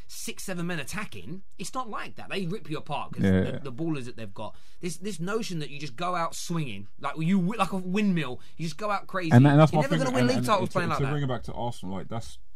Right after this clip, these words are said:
Speaker 2: one of my issues so far. Not like a massive issue, but one of those issues is, like, we look at our best when, when, when we're in that mode.
Speaker 1: Yeah.
Speaker 2: Like, that's the thing for us. It's just like when we're bombing loads of players forward,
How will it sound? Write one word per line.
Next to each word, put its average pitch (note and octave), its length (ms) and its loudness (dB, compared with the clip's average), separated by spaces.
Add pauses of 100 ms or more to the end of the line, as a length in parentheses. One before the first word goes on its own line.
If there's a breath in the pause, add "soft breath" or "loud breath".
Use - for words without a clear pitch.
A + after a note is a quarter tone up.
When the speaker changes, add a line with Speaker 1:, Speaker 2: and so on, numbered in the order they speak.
(320)
Speaker 2:
one G#2+ 340 0
of G2+ 60 0
my G2+ 180 0
issues G2 320 -4
so G2 220 -4
far. G2 380 0 (600 soft breath)
Not E3 180 0
like B2+ 120 0
a G#2+ 60 0
massive G#2 360 2
issue, F#2 240 -2
but F#2 140 -2
one A#2+ 160 2
of G#2+ 60 2
those G#2 180 2
issues G2 260 -2
is, F2+ 120 -4
like, D2+ 80 -2
we G#2 160 0
look G#2+ 200 -2
at G2+ 140 -4
our F#2+ 120 -2
best G2 420 -4
when, G2+ 200 2
when, G#2 240 -2 (120)
when G2+ 240 -2
we're G#2 180 -4
in G2+ 160 -2
that F#2+ 140 -4
mode. F#2+ 320 -4 (340)
Speaker 1:
Yeah. A#2+ 200 -6 (640)
Speaker 2:
Like, G2+ 280 -4
that's A#2 200 -2
the - 60 -6
thing E2+ 320 -6 (180)
for F#2+ 140 -6
us. - 140 -6
It's G2 120 -6
just G2 120 -6
like F2+ 100 -4
when G#2+ 200 2
we're G#2 100 8
bombing G2 560 4
loads G#2 280 -2
of F2+ 80 -4
players G2+ 220 -2
forward, F#2+ 400 -4